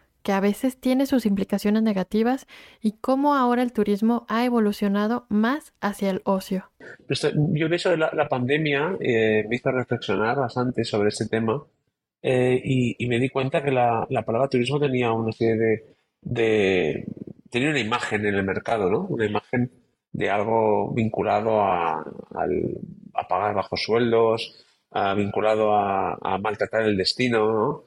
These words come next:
Speaker 2: Vinculado a algo como no de calidad, ¿no? De trabajar ahí, son, se, te debe gustar mucho porque paga, trabajan muchas horas y pagan poco, ¿no?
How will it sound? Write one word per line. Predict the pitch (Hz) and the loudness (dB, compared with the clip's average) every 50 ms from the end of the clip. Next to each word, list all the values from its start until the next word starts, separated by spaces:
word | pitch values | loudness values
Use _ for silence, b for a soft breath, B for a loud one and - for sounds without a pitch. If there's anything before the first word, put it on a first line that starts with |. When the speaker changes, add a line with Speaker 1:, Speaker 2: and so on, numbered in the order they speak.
| b b b b b b - | b b b b b b -6
Speaker 2:
Vinculado | - - 104 101 98 101 104 104 101 - 110 120 131 135 131 | -2 0 2 2 2 0 -2 -2 -2 -2 0 2 4 4 4
a | |
algo | 135 143 143 | 2 2 0
como | 147 139 120 113 | 0 -2 -2 0
no | 107 113 120 | 0 0 0
de | 127 131 | 0 0
calidad, | - 123 113 101 104 98 104 117 113 110 101 92 | 0 0 0 0 0 0 0 -2 -2 -4 -6 -6
¿no? | 98 101 101 - - - | -6 -6 -6 -8 -10 -10
De | - 104 101 | -10 -10 -8
trabajar | - - 107 104 104 - 131 131 | -4 -2 0 0 0 0 0 0
ahí, | 131 117 113 123 147 190 - - - - B B B B B B B B _ _ | 2 2 0 -2 -4 -6 -8 -14 -18 -16 B B B B B B B B _ _
son, | _ - 139 131 | _ -2 0 0
se, | - - - - - | 0 -2 -4 -4 -2
te | - 117 | 0 2
debe | 120 131 | 2 2
gustar | 139 135 131 - 131 120 113 | 2 0 -2 0 -2 -2 0
mucho | 113 131 143 - 131 | 0 -2 0 0 0
porque | 120 110 107 | 0 0 0
paga, | 107 - 117 123 127 - - 120 | 0 0 0 0 0 0 -2 -2
trabajan | 120 123 120 139 147 175 165 | 0 0 0 0 0 0 -2
muchas | 160 - 160 143 - 156 | -2 -2 -2 -2 0 0
horas | 160 180 208 208 - - _ b b b b b _ | 2 2 0 0 -6 -12 _ b b b b b _
y | - 117 | -4 -2
pagan | - 131 131 135 127 117 107 | 0 2 2 2 0 0 0
poco, | 147 143 143 135 107 | -2 0 0 2 0
¿no? | 101 147 190 - | 0 -2 -2 -4